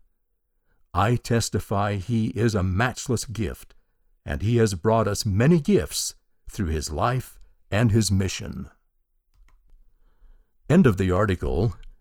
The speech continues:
The Matchless Gift of God's Divine Son, by Elder Kazuchika Yamashita of the Seventy.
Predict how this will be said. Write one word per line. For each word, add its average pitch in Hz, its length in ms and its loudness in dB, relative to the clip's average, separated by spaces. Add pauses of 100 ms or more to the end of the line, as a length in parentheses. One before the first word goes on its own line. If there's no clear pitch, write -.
The 92 120 -4
Matchless 131 580 0
Gift 120 440 2
of 117 160 0
God's 98 380 0
Divine 90 440 0
Son, 73 540 -6 (840)
by 117 200 4
Elder 107 460 4 (100)
Kazuchika 165 800 2
Yamashita 127 680 0 (380)
of 98 160 -2
the 117 100 4
Seventy. 78 600 -4